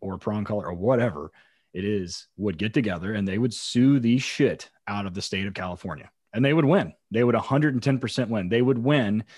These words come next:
either in state or in federal court. Now, the trick here is that we have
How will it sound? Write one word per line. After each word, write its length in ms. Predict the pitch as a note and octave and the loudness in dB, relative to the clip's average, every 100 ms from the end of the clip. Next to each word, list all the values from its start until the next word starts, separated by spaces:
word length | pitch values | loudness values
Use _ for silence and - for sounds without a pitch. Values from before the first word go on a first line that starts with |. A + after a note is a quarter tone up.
| - - | -12 -4
either 200 | A2+ G#2 | -2 0
in 80 | |
state 440 | F2+ - A#2+ E3 _ _ | -2 -2 0 0 _ _
or 200 | C3 D3+ | 0 2
in 80 | D#3+ | 2
federal 320 | - D3+ G#2+ | 2 2 0
court. 320 | D#2+ F#2+ D2+ | -4 -8 -6
Now, 240 | A#2+ A#2+ A2+ | 0 2 2
the 80 | G#2+ | 0
trick 360 | - G#3 G3+ | 2 2 2
here 220 | - A#2 | 0 2
is 180 | G#2+ G2+ | 2 0
that 200 | G2 G#2+ - | 0 -2 -4
we 180 | A2 A2 | -6 -4
have 540 | A2+ A2 F#2+ F2 - | -2 -2 -4 -8 -16